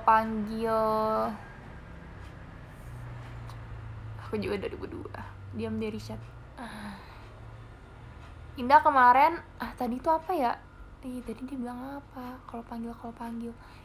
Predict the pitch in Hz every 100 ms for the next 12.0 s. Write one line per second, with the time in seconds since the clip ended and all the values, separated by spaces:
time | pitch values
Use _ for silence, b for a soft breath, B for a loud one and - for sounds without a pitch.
0 | - 262 277 285 277 269 254 262 285 -
1 | - 285 - 247 - - - - - 233
2 | 226 226 226 - 277 269 240 240 285 285
3 | 269 269 311 311 277 269 285 349 240 226
4 | 226 226 233 247 240 - 269 269 240 233
5 | 233 233 226 240 - - - - - -
6 | - - - - - - - - - B
7 | B B B - 233 269 262 220 226 269
8 | 254 - - 233 240 254 285 277 240 240
9 | 240 233 233 220 220 - 226 214 - 233
10 | 220 220 208 247 294 269 262 262 240 233
11 | 220 226 240 233 220 220 220 220 226